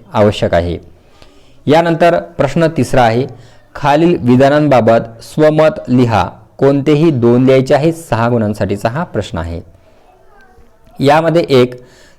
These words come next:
सहकारी संस्थेने अंतर्गत लेखापरीक्षण करावे. दोन, नागरी सहकारी बँकेची थकबाकी वाढत आहे. तीन,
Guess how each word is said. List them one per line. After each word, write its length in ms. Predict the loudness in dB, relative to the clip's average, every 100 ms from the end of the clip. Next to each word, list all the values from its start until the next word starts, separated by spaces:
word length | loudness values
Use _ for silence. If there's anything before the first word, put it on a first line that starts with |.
| -8 0
सहकारी 480 | 2 2 2 2
संस्थेने 840 | 0 0 0 0 0 2 0 -4 -4
अंतर्गत 600 | 0 0 2 2 0 0
लेखापरीक्षण 680 | -2 0 0 0 -2 -4 -2
करावे. 380 | 0 0 0 -4 -10 -20 _ -20 _ _ _
दोन, 400 | -4 0 2 0 -8 -20 -20 _ -2
नागरी 440 | 0 0 2 0
सहकारी 420 | 2 2 2 2
बँकेची 680 | 2 0 0 -2 -2 -2 -4 -4
थकबाकी 580 | -4 0 2 0 0 -2
वाढत 380 | 2 2 2 2
आहे. 300 | 0 -2 -6 -16 -20 _ -20 _ _ -4 0
तीन, 260 | 2 0